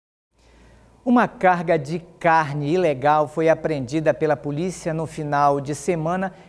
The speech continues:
em um barco no município de Cachoeira do Arari, na Ilha do Marajó. A carga seria proveniente de furto de gado na região.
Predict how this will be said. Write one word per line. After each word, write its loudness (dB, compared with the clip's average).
em -2
um -2
barco 0
no -4
município -6
de -6
Cachoeira -2
do 0
Arari, 2
na -2
Ilha 2
do -6
Marajó. 0
A -6
carga 0
seria -2
proveniente -4
de -6
furto -4
de -2
gado 0
na -4
região. -4